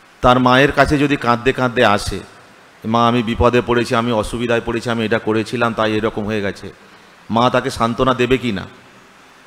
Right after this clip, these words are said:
তা আমাদের পিতা মাতা কে? আদি পিতা মাতা কৃষ্ণ। কৃষ্ণ মাতা, কৃষ্ণ পিতা, কৃষ্ণ ধনপ্রাণ। তিনি আমাদের আদি পিতা মাতা।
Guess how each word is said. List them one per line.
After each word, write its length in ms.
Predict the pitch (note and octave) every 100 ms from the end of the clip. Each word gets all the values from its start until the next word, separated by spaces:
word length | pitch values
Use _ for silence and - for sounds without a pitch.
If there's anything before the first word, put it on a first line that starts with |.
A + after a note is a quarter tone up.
| - - - - _ _ - - _ _ - - -
তা 100 | B2+
আমাদের 240 | C#3 D3 C3+
পিতা 260 | C#3+ D#3
মাতা 280 | D3+ D3+ D3+
কে? 260 | C#3+ D#3 G#2 - - - - - - - - _
আদি 260 | A2+ B2 C#3
পিতা 300 | - C#3 D3
মাতা 380 | D3 C#3+ F3+ G#3 - - - - -
কৃষ্ণ। 360 | E3+ F#3 - - - - - - - - - - - - - -
কৃষ্ণ 420 | D3+ D3+ - F3+
মাতা, 380 | E3 D#3 E3 D#3+
কৃষ্ণ 440 | D3+ C3+ - C3+
পিতা, 480 | A#2+ C3 - E3+ A3 G#3 E3 - - - - -
কৃষ্ণ 380 | C#3+ - F3
ধনপ্রাণ। 520 | E3 C#3+ C#3+ C3+ - G#2+ A2 - _ - - - - - - -
তিনি 200 | E3 F#3
আমাদের 300 | F3+ F#3 F3+
আদি 260 | D3+ D3 E3
পিতা 320 | D3+ C#3 C#3
মাতা। 300 | G#2+ F#2